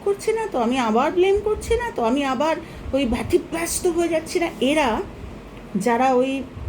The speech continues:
নন রিটার্নার হয় না, স্ট্রিম উইনার, ওয়ান্স রিটার্নার, ওয়ান্স রিটার্নারদের নিয়ে কিছু বলার নেই, কেননা এদের ফিরে যাবারই, এরা চলেই যাবে। কেননা এরকম আমাদের শ্রী শ্রী রামকৃষ্ণ পরমহংসদেবের, উম, যারা আমরা কথামৃত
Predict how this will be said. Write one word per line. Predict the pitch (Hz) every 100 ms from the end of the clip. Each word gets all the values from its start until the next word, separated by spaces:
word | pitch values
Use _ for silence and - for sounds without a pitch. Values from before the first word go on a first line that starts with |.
| -
নন | 196 202 240 277
রিটার্নার | 330 339 349 339 339
হয় | 277 220 196
না, | 196 - - - -
স্ট্রিম | - 240 220
উইনার, | 208 196 190 190 202 190
ওয়ান্স | 208 247 247
রিটার্নার, | 214 202 185 185 180 185 220 - -
ওয়ান্স | 277 349 359
রিটার্নারদের | 392 403 392 392 392 415
নিয়ে | 508
কিছু | 494 480 415
বলার | 254 226 247
নেই, | 262 247
কেননা | 262 269
এদের | 262 262 262 - - - - - - -
ফিরে | 330 180
যাবারই, | 220 196 175 190 120 - - - - - - -
এরা | 302
চলেই | 392 247 202 220
যাবে। | 180 117 - - - - - -
কেননা | 151 170 175 - - - - - -
এরকম | 214 233 233
আমাদের | 196 190 214 202
শ্রী | 208
শ্রী | 208 214
রামকৃষ্ণ | 190 202 202 202
পরমহংসদেবের, | 185 185 196 202 202 196 202 - - - - -
উম, | 170 160 160 156 175
যারা | 185
আমরা | 185 202 202
কথামৃত | 151 214 220 220